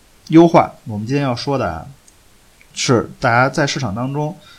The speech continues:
最常见的，也是我们在日常生活当中聊到的啊，跟藏友聊到的最多的一种优化是什么呢？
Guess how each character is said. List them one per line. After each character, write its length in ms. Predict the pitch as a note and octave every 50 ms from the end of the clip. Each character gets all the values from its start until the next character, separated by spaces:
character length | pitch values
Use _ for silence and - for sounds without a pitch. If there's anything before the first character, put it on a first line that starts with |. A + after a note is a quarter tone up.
| _ _ -
最 180 | - F3 C3+
常 260 | - - - G2+ B2
见 200 | D3+ F3+ E3+ C#3+
的， 100 | A#2+ G2+
也 100 | G2+ G2
是 140 | G#2 - -
我 40 | C3
们 40 | A2
在 160 | A#2+ C3+ D3+
日 40 | C#3+
常 120 | C#3+ D3+ D3+
生 160 | - E3 D#3+
活 80 | D#3+
当 140 | D#3 D#3 D#3
中 180 | D#3 D#3+ D#3+ D3
聊 280 | B2+ A2 F#2+ G#2 C3+
到 260 | F3 G3+ F3+ C3+ G#2 F#2
的 100 | D#2+ C#2+ -
啊， 180 | G2+ G2+ G2+ A#2 A#2+ -
跟 120 | B2+ B2+ B2+
藏 240 | - - - B2 C#3
友 100 | C3 G#2+
聊 180 | G2 F#2+ F#2+
到 140 | A#2 C#3 C3+
的 100 | B2 B2
最 220 | A#2 - - E3+ C3+
多 220 | - A3 B3 C#4
的 100 | A#3+ D#3
一 60 | A2+
种 160 | - D2+ F#2+
优 160 | G2 G2+ G2+ G2+
化 200 | G#2+ F#2 - - _ _ _ _ _ _ _ _ _ _ _ _ _ _ _ _ _ _ _ _ _ -
是 120 | - B2+
什 160 | A#2 - G#2+ G#2
么 80 | A2+
呢？ 160 | B2 B2 A#2+